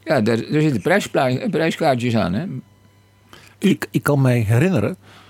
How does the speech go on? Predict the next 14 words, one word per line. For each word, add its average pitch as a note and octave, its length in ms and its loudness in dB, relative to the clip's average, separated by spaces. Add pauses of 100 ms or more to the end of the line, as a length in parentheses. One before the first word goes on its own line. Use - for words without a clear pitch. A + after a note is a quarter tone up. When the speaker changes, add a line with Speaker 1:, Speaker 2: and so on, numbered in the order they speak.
(140)
Speaker 2:
dat, A2+ 360 -6 (100)
eh, G#2 80 -10 (360)
een A#2+ 140 -8
kabinetsformatie B2 840 0
waar G#2 160 -4
u C3+ 140 -6
zeker D#3 340 0
bij G#2+ 140 -2
betrokken A#2 380 -4
was, - 380 -12 (200)
die A2 260 -6
van C3 140 0
negentien B2 300 0
negenentachtig, A2+ 840 -2